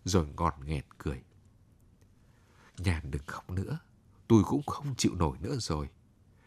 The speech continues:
Ngay từ lúc tỉnh dậy sau khi bị thương giữa rừng, tôi đã tuyệt vọng đến mức muốn dành cho mình một viên đạn. Nhưng tôi bỗng nghĩ đến ba má. Chắc má đang tụng kinh gõ mõ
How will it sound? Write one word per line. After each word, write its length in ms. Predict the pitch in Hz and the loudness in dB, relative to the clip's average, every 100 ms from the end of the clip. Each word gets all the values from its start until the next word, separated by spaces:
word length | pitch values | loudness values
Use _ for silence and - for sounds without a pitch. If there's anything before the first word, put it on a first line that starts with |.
| - - - - | -20 -20 -6 0
Ngay 260 | 107 95 | 2 4
từ 120 | 90 | 4
lúc 160 | 90 160 - | 4 4 2
tỉnh 240 | 104 71 65 | 2 2 2
dậy 280 | 90 85 - - - | 2 2 0 -8 0
sau 160 | 135 | 0
khi 200 | 113 113 | 4 2
bị 160 | 95 - | 2 -2
thương 260 | - 113 107 | -2 0 0
giữa 180 | 104 151 | -2 -2
rừng, 320 | 110 85 69 - - - - - | 0 0 -2 -16 -20 -20 -2 10
tôi 140 | 147 | 10
đã 100 | 165 - | 10 4
tuyệt 160 | 82 - | 2 2
vọng 180 | - 69 - | -2 -2 0
đến 200 | 98 113 | 4 6
mức 180 | 127 170 | 6 2
muốn 200 | 107 170 | 0 0
dành 240 | 147 101 76 | 2 0 2
cho 120 | 139 | 4
mình 240 | 113 80 | 4 2
một 200 | 82 - | 0 -2
viên 200 | 98 131 - | 0 0 0
đạn. 220 | 76 71 - - _ _ _ _ _ - - | -6 -8 -14 -20 _ _ _ _ _ -20 -4
Nhưng 200 | 117 107 | 0 0
tôi 360 | 92 101 95 92 | 4 6 8 8
bỗng 200 | 90 107 | 6 2
nghĩ 100 | 117 | 2
đến 280 | 107 110 170 | 2 0 0
ba 180 | 117 117 | -2 -2
má. 240 | 110 98 - _ - _ _ - - - | -2 -6 -8 _ -20 _ _ -20 -10 2
Chắc 200 | 180 147 | 2 4
má 140 | 139 | 0
đang 240 | 151 151 139 | 0 -2 -2
tụng 220 | 101 - - | -2 -2 2
kinh 220 | 139 139 | 2 0
gõ 140 | 110 139 | -4 -4
mõ 260 | 156 175 | -4 -6